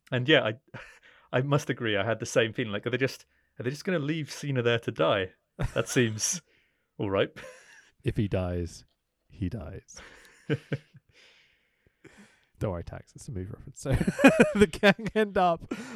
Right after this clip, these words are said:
Speaker 2: back at this hangout some-, somehow. The cave, the, what do we call it? The, the bad guy's lair?
Speaker 1: Yeah, I think lair's probably fine. Secret lab. That's where he's got his,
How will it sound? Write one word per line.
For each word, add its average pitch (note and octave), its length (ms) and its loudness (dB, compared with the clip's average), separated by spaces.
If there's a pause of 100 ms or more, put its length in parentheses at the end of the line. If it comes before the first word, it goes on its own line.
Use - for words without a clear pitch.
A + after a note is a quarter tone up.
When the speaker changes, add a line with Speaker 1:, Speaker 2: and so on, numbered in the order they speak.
(180)
Speaker 2:
back F#3 260 2
at G3 160 0
this E3 200 0
hangout D#3 460 0
some-, G#2 460 -4
somehow. F#2 440 -6
The G#2 200 -8
cave, G#2 360 -4
the, G2 160 -4
what C3 200 -6
do G3+ 60 -8
we G#3+ 80 -12
call A#3 220 -4
it? E3 180 -8
The, G#2 380 -4 (200)
the F#2 160 -8 (160)
bad G2+ 220 -6
guy's G#2 280 -4
lair? D#3+ 280 -8 (760)
Speaker 1:
Yeah, A#3 240 -2
I G#2+ 60 -12
think - 180 -12
lair's G#2 260 2
probably G#2 300 -4
fine. A2+ 300 -6
Secret - 400 -8
lab. C3+ 280 0
That's F3 200 0
where E3 60 4
he's C3 100 0
got C3+ 160 2
his, A#2 360 -2